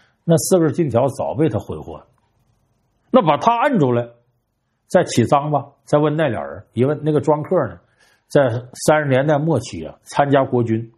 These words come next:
抗日战争的时候死在前线。那刘阿古呢，哎，日子过得不错，啊，开了个等于小杂货铺。一到他家发现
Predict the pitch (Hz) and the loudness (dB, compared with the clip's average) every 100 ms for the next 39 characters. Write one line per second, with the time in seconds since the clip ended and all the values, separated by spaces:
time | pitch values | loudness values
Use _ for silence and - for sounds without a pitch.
0 | _ _ _ - 170 147 156 135 139 143 | _ _ _ -2 0 2 0 0 -4 -6
1 | 120 127 123 - 73 - 107 107 139 135 | -6 -6 -6 -10 -12 -10 -6 -2 -2 -2
2 | _ _ _ _ _ _ _ - - 240 | _ _ _ _ _ _ _ -20 0 4
3 | 240 226 262 277 180 90 90 131 185 - | 4 4 4 2 0 -4 0 0 0 -6
4 | _ _ _ _ - 151 202 - _ _ | _ _ _ _ 0 0 0 -6 _ _
5 | _ _ - 180 147 175 143 131 135 165 | _ _ 2 4 4 0 -4 -6 -8 -10
6 | - _ _ _ _ _ _ _ _ - | -14 _ _ _ _ _ _ _ _ 0
7 | 143 - 185 190 185 180 - - - - | 2 4 2 2 2 2 0 -8 -20 0
8 | 113 170 120 104 147 151 170 208 220 _ | 2 2 2 2 2 2 0 -2 -4 _
9 | _ _ _ _ _ _ _ _ _ _ | _ _ _ _ _ _ _ _ _ _
10 | - 202 254 262 226 190 208 190 160 135 | 2 6 6 6 2 2 0 0 -2 -4
11 | 151 | -8